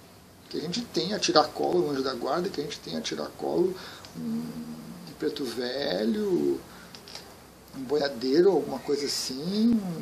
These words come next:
né, que a Kuan Yin tá sempre ali, ó. "Ah, meu Deus, será que ele vai me chamar agora? Será que ele vai me chamar agora?" Isso não existe, gente. Isso não existe. Não existe, primeiro, por uma razão um, um pouco lógica.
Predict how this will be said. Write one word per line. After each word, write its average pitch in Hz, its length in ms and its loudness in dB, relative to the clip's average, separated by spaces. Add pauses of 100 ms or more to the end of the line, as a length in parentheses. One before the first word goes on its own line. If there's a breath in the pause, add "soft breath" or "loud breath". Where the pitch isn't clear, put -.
(560 loud breath)
né, 208 400 -2
que - 120 -6
a 156 60 -4
Kuan 165 220 2
Yin 147 280 0
tá 170 140 -2
sempre 208 600 4
ali, 156 260 6
ó. 180 180 6 (480 loud breath)
"Ah, - 220 -2
meu 143 80 -8
Deus, 175 180 0
será 175 140 2
que 175 60 2
ele 165 80 6
vai 160 80 2
me 147 40 0
chamar 139 300 -2
agora? 147 280 -2
Será - 140 -4
que 156 80 -2
ele 160 60 0
vai - 20 -2
me 151 60 -8
chamar 160 200 -4
agora?" 214 260 0 (1300)
Isso 208 80 -12
não 247 100 0
existe, 175 500 0
gente. - 360 -14
Isso - 140 -10
não 254 120 -4
existe. - 520 -4 (1400 loud breath)
Não 208 180 6
existe, 285 320 6
primeiro, 269 320 6
por 302 140 0
uma 233 120 10
razão 185 280 8
um, 180 500 0
um - 100 -4
pouco 359 220 12
lógica. - 420 10